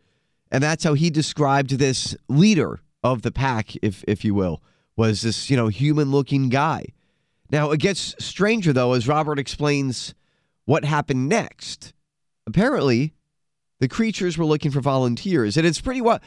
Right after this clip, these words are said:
I mean, you think about this, you know, Nordic and Bigfoot and gray aliens, or, but I'll let,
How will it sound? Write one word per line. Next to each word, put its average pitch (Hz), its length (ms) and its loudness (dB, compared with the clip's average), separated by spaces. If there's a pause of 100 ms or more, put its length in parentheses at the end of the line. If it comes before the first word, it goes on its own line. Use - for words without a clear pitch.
(160)
I 226 60 -2
mean, 240 80 4
you 220 80 4
think 233 180 -4
about 170 280 0
this, 160 340 -4 (400)
you 160 80 -2
know, 139 140 -2
Nordic 170 480 -2
and 127 120 -8
Bigfoot 175 380 -2
and 139 160 -4
gray 175 260 0
aliens, 180 680 0
or, 101 140 -2
but 127 380 -2
I'll 160 260 4
let, 156 100 2